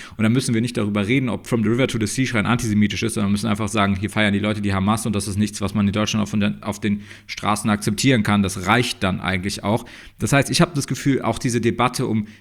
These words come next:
Genozid, Apartheid, all das, das sind so Debatten, die oft so, so Nebenschauplätze sind, um dann nicht darüber zu reden, was eigentlich wirklich, äh, passiert und was wir akzeptieren können oder nicht akzeptieren können.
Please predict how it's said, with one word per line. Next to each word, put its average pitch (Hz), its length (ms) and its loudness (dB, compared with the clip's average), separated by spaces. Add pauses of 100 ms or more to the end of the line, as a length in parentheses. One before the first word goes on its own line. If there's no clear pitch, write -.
(140)
Genozid, 135 920 0
Apartheid, 131 800 2
all 131 220 2
das, 143 280 0
das 120 120 -6
sind 123 120 -4
so 120 120 0
Debatten, 120 400 0
die 117 80 0
oft - 260 -6
so, 117 400 2 (340)
so 117 160 -2
Nebenschauplätze 117 1500 2
sind, 120 440 2 (400)
um 113 100 2
dann 117 120 4
nicht 131 160 0
darüber 120 240 0
zu 117 140 -6
reden, 110 240 2
was 117 240 -2
eigentlich 117 460 0
wirklich, 123 520 -2
äh, 110 60 -2
passiert 135 520 0
und 113 180 -2
was 117 220 -2
wir 113 380 2 (240)
akzeptieren 117 680 0
können 117 260 4
oder 104 160 4
nicht 123 180 2
akzeptieren 92 600 -4 (460)
können. 92 300 -2